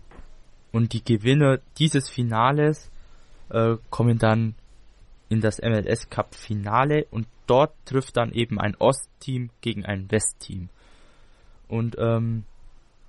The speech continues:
was halt, äh, bisschen verwirrend auch ist, während der Saison spielen auch Teams aus dem Westen gegen Teams aus dem Osten.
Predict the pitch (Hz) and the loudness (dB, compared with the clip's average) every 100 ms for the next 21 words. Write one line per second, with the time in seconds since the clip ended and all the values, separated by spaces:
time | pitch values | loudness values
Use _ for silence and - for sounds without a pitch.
0 | _ - - - 123 135 123 - 120 117 | _ -20 -6 0 4 4 4 4 4 4
1 | - 139 - 139 120 113 120 110 135 165 | 2 -2 0 0 0 0 -2 2 2 2
2 | - 120 - 165 - _ 117 123 170 156 | 0 -2 0 -2 -4 _ 2 4 4 4
3 | 147 - 131 - 135 135 - 139 131 113 | 2 4 2 4 2 2 0 0 0 -2
4 | - - 147 156 156 - - 113 110 113 | -4 0 4 4 2 -6 -2 -2 0 0
5 | 123 - 123 113 110 113 - 127 117 110 | 0 0 -8 -6 -6 -8 -4 -4 -2 -6
6 | - 101 123 - - 170 180 | -6 -2 -2 -2 -2 -2 -2